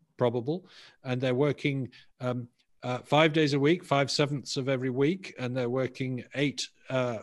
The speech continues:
hours every day, so one third of every day, and they're taking normal holidays and so on, it's less than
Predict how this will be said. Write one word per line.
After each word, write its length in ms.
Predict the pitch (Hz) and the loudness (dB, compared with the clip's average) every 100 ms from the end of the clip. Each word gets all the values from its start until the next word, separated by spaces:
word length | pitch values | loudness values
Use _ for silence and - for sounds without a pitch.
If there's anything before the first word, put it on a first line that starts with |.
| - | -4
hours 340 | 127 139 120 | 0 2 2
every 220 | 123 120 | 0 0
day, 260 | 104 120 156 | 0 0 0
so 220 | 147 127 | 0 -2
one 240 | 110 127 123 | 2 0 0
third 300 | - 131 123 | 2 2 2
of 80 | |
every 200 | 127 120 | 0 0
day, 380 | 107 123 123 175 185 - - _ | 0 0 2 -2 -4 -20 -20 _
and 160 | 127 123 | -6 -2
they're 80 | 123 | 0
taking 380 | 147 127 139 | 2 0 0
normal 280 | 127 135 127 | 0 2 2
holidays 480 | 117 156 156 180 180 _ _ _ - | 2 2 4 0 -2 _ _ _ -4
and 220 | 135 127 | -2 0
so 240 | - 147 | 2 2
on, 200 | 151 175 - _ - | 2 0 -6 _ -4
it's 220 | 202 - | -2 2
less 240 | 202 151 | 2 2
than 300 | - 175 160 | 0 -2 -2